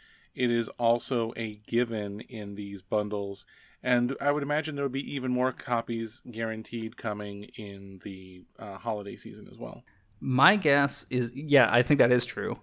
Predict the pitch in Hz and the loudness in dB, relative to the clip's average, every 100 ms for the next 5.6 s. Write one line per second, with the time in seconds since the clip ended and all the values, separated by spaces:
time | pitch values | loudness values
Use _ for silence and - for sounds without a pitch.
0 | _ 123 117 120 120 113 151 151 135 - | _ 0 2 0 0 4 6 6 6 2
1 | 123 127 120 113 113 - _ _ _ - | 0 4 4 6 2 -2 _ _ _ -4
2 | - 131 123 117 131 139 147 151 147 135 | 4 4 6 8 8 8 6 2 0 0
3 | 120 120 120 127 120 135 117 110 - 110 | 2 2 2 4 4 4 2 2 2 2
4 | 113 117 113 113 113 - - 117 113 113 | 2 2 0 0 -2 -2 0 2 4 2
5 | 123 117 113 120 131 | -2 -4 -2 0 -2